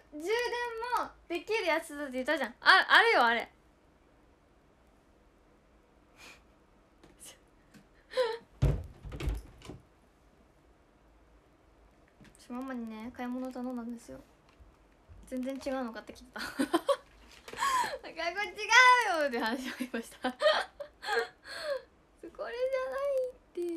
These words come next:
っていう。あの、イヤホンもさせて充電もできるやつ、なんか、こんなちっちゃいやつがあるんだけど、それを欲しくて、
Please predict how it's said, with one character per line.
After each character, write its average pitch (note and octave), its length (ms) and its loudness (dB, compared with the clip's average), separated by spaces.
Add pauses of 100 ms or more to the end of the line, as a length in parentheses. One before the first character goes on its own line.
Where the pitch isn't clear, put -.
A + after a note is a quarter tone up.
(300)
っ - 20 -16 (160)
て - 60 -20
い - 60 -18
う。 - 80 -20 (580)
あ C4+ 160 -2
の、 C4+ 180 -6 (1300)
イ D#4 60 -6
ヤ G#4+ 200 4
ホ D#4 160 -2
ン C4 60 -4
も A#3+ 140 -6
さ B3+ 120 -12
せ B3 140 -12
て A3 180 -12
充 B3+ 260 -4
電 C#4+ 180 0
も C4+ 100 -4
で C4+ 120 -4
き C4 160 -6
る A3 400 -10 (560)
や A3+ 100 -10
つ、 G#3 320 -12 (500)
な B3 120 -4
ん B3 60 -4
か、 G#3+ 200 -10 (100)
こ C4 120 -6
ん C4+ 60 -4
な C#4+ 100 -4
ち C#4+ 40 -10
っ - 20 -20 (160)
ち - 60 -4
ゃ D4 60 2
い C4 80 -2
や A#3 140 -10
つ G#3 160 -14
が G#3 100 -14
あ G#3 60 -14
る G#3 80 -18
ん G3+ 80 -20
だ G3+ 60 -20
け - 100 -20
ど、 - 100 -18
そ - 180 -8
れ C4+ 140 -2
を D4 80 -2
欲 C#4 180 -8
し - 100 -16
く - 140 -16
て、 G3+ 200 -14